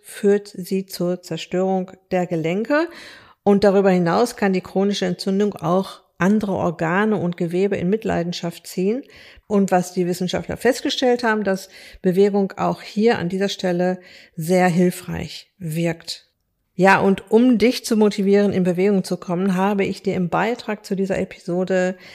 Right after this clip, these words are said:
einen Walking-Trainingsplan hinterlegt, den du dir direkt runterladen kannst. Denn nichts ist einfacher, als die Schuhe anzuziehen und vor die Tür zu gehen. Und es gibt keine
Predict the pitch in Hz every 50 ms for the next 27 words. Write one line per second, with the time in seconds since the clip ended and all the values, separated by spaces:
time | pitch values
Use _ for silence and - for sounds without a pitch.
0 | - - - _ _ - 180 185 202 208 208 202 190 170 180 208 233 233 - -
1 | 226 214 214 - - - 214 226 233 226 202 180 - - - - - 170 170 170
2 | 175 175 170 170 170 170 - 190 175 165 165 175 190 220 247 - - - 185 190
3 | 202 208 196 208 226 220 247 254 240 262 285 - - - 208 208 226 - 220 185
4 | 175 170 165 170 170 170 - - 170 170 190 240 302 - - - _ - - -
5 | - - - _ _ - 185 180 180 185 202 226 285 359 349 - - - - -
6 | - 294 277 - - - _ - 202 202 196 196 196 - - 156 - - 175 -
7 | - - 170 175 - - - 170 170 - - - - - - 302 320 330 285 -
8 | 214 226 226 - 220 196 - - - 202 202 190 185 185 - - 185 175 180 180
9 | 180 - _ _ _ _ - - - 208 214 214 214 - - 151 - - 165 165
10 | 175 175 196 233 262 - - - - - - - - _ - 196 190 - 202 -
11 | - - 202 196 - - - - - 226 233 247 269 277 269 269 269 -